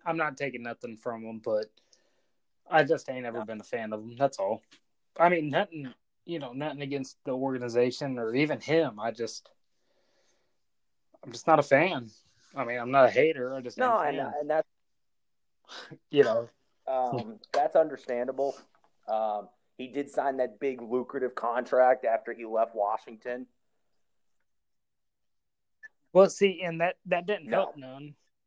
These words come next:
Speaker 1: 'Cause, I mean, you know, he's, like,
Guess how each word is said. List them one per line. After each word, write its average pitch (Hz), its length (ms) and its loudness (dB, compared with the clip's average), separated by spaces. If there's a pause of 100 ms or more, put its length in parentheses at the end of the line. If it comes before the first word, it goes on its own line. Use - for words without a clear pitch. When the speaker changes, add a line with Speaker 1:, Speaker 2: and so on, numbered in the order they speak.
(1080)
Speaker 1:
'Cause, 143 160 -4
I 131 60 2
mean, 120 400 -6 (2750)
you 190 140 0
know, 151 180 4
he's, 175 400 -4 (640)
like, 160 280 2